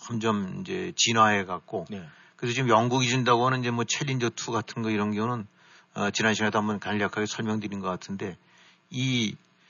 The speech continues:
Speaker 1: 저 탱크 무게가 한 육칠십 톤이 되는 엄청난 무게인가 봐요.
Speaker 2: 음.
Speaker 1: 근데 이제 무거워지고 나면 장갑이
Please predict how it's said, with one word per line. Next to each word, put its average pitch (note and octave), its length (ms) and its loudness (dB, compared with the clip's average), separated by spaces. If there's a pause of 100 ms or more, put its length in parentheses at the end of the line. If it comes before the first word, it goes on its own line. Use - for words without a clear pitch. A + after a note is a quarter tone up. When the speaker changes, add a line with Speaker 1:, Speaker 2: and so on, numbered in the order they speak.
(600)
Speaker 1:
저 A#2 100 0
탱크 D3+ 400 2
무게가 C3 560 4
한 C#3+ 140 2
육칠십 - 480 2
톤이 C3+ 240 0
되는 A#2 360 0
엄청난 C#3+ 640 2
무게인가 F#2+ 380 -2
봐요. E2 280 -8
Speaker 2:
음. - 420 -20
Speaker 1:
근데 C#3+ 160 0
이제 C#3 80 2
무거워지고 C3 800 4
나면 C3 460 0
장갑이 A#2+ 680 0